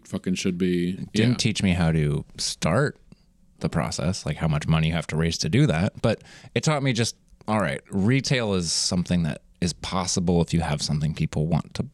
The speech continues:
Speaker 2: buy. And it taught me the inverse, too, of it's easy, but you have to actually have product that wants to move. Like, the biggest problem was probably the location.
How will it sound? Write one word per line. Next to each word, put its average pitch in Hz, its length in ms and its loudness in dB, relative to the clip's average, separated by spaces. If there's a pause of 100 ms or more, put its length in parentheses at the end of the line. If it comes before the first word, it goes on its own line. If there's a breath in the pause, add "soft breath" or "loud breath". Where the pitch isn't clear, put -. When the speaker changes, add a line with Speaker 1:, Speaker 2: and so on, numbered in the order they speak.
(140)
Speaker 2:
buy. - 300 -4 (360 loud breath)
And 107 140 4
it 107 140 0
taught - 240 -2
me 107 120 2
the 92 280 0
inverse, 104 500 2
too, 113 300 2
of 78 200 -4 (440 loud breath)
it's 90 240 0
easy, 104 580 2 (140)
but - 180 0
you 104 140 0
have 113 240 -2
to - 180 -8
actually 90 320 -4
have 82 260 -6
product 87 420 -4
that - 100 -4 (340)
wants 85 240 4
to - 100 -2
move. 135 400 4
Like, - 280 -2 (240)
the 127 100 2
biggest 127 320 -2
problem 95 340 2
was 80 100 2
probably 82 280 0
the 85 100 4
location. 95 520 2